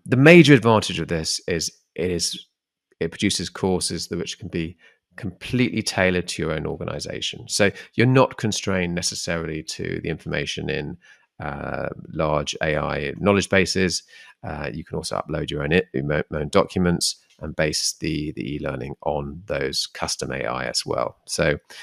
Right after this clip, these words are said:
whether you're an enterprise with all your own information, such as procedures, policy documents, you can import those into the system, and you can create e-learning based precisely on those documents rather than relying on generic stuff, um, sold off the shelf.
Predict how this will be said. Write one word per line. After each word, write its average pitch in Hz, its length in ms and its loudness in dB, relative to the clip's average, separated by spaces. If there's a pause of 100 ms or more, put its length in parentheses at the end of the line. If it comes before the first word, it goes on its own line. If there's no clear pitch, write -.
(100)
whether 95 160 4
you're 92 80 10
an 90 60 6
enterprise 85 500 4
with 82 140 -10
all 82 240 2
your 78 160 2
own 76 240 -2
information, 80 540 2
such - 240 -4
as - 80 -18
procedures, 76 800 -2 (280)
policy 71 340 -2
documents, 76 560 -4 (240)
you 98 100 0
can 101 100 4
import 95 320 6
those 82 180 2
into 76 200 -4
the - 80 -10
system, 69 420 -4 (260)
and 82 100 -2
you - 60 -6
can 85 100 -8
create - 280 2
e-learning 71 360 -2
based - 300 -6
precisely - 560 -4
on 65 160 -4
those 64 140 -6
documents - 560 -8
rather 80 200 2
than 76 140 -4
relying 76 360 -4
on 73 120 -6
generic 78 520 -2
stuff, - 340 -10 (340)
um, 78 320 -6
sold 62 360 0
off - 120 -8
the - 80 -8
shelf. - 400 -6